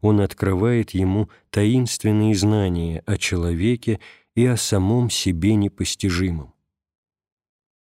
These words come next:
При жизни созерцательной сон от человека бежит, тело забывает о пище, ум преисполнен полнотой откровений.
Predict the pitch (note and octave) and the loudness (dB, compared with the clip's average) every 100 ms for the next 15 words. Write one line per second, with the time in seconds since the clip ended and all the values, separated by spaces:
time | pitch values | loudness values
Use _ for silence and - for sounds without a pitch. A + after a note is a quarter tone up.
0 | - G#2+ G#2 F2+ G#2 G2 F#2+ F#2 - F2+ | -6 0 0 2 2 2 2 0 0 0
1 | F2 E2+ - C3 - A2+ A2 A2 - - | -2 -4 -2 -2 0 0 2 0 -4 -20
2 | - - C3 C3+ B2 - - G#2 G#2 A2+ | -14 -2 2 2 0 -2 -2 0 2 0
3 | - G2 G#2 G2 F#2 D2+ - _ - - | -2 0 0 0 -2 -6 -12 _ -20 -8
4 | - A2+ G#2 E2+ F#2+ F2 F#2 F#2 F#2+ E2+ | 0 2 2 2 0 2 0 0 0 -4
5 | - D#2+ - G#2+ A2 - F2 C#2+ _ _ | -4 -8 -2 -2 -2 -2 -4 -6 _ _
6 | _ A#2+ A2 G2+ G#2 G2+ - - A2 G#2 | _ 0 2 2 0 0 -2 -2 0 2
7 | G2+ F#2 - F#2+ F2+ F2+ G2+ F2+ E2+ - | 2 0 0 0 0 0 0 -2 -4 -4
8 | F#2+ F#2 E2+ D2 B1+ | -2 -2 -2 -6 -12